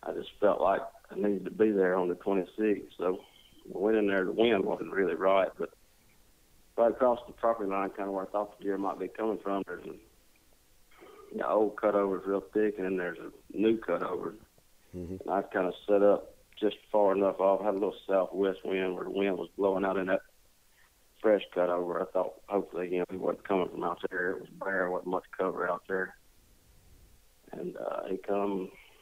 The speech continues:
Speaker 1: right off that thick edge, just, just about downwind, but, but not quite. It wasn't took but a few more steps, and I thought he was gonna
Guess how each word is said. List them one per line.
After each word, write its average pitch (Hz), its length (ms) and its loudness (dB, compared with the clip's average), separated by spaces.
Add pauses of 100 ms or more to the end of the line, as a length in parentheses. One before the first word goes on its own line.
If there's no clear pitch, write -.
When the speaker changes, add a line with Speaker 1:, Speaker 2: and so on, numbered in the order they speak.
(520)
Speaker 1:
right 104 200 2
off 101 200 2
that - 260 0 (200)
thick 107 240 0
edge, 92 320 -2 (260)
just, 101 180 0 (800)
just 127 180 6 (100)
about 104 320 2
downwind, 104 640 2
but, - 180 -4 (720)
but - 120 -2
not 104 240 2
quite. 95 520 2
It 104 120 2
wasn't 101 260 0
took 104 240 0
but 92 80 0
a 90 60 -4
few 110 180 -4
more 101 260 -4
steps, 104 360 2
and 90 100 -14
I 92 60 -6 (100)
thought 95 180 -2
he 95 100 -4
was 90 140 -10
gonna 90 180 -4